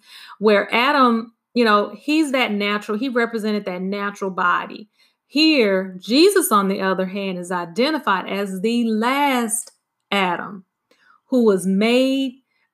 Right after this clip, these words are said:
a life-giving spirit. Jesus is not just a living spirit, but a life-impacting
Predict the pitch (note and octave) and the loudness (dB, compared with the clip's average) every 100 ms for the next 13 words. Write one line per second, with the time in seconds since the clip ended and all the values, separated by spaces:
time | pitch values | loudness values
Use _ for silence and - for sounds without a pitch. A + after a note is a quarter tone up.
0 | - G3 F3+ F#3 G#3 A3+ A#3 A3+ _ _ | -4 -2 -2 0 0 0 0 -4 _ _
1 | _ _ _ D#3 G#3 G#3+ G3+ G#3 G3+ G3 | _ _ _ -8 2 2 4 0 0 -6
2 | G3 _ _ - - - A3+ G3+ E3+ - | -10 _ _ -10 -8 -2 2 2 2 -6
3 | - _ _ _ _ _ _ _ _ _ | -16 _ _ _ _ _ _ _ _ _
4 | - F#3+ C#4+ A#3+ G#3+ G3+ G#3+ C4+ B3+ B3+ | -8 2 2 2 0 2 2 2 2 -2
5 | B3+ G3+ G3 G#3+ A#3 A3 G#3+ B3+ D4 B3+ | -2 -2 4 4 4 0 -2 -2 0 2
6 | G3+ F3+ G#3+ G#3 - G3 F#3+ F3+ F3+ _ | 0 -2 -2 -2 -2 -4 -2 -4 -10 _
7 | _ - F#3+ G#3 G#3+ G#3 G#3 _ _ _ | _ -10 0 2 4 2 -2 _ _ _
8 | - G3+ F#3+ F#3+ - - E4+ F4 - G3 | -6 -4 -4 -6 -10 -4 -2 -2 -2 -4
9 | E3+ E3 | -4 -10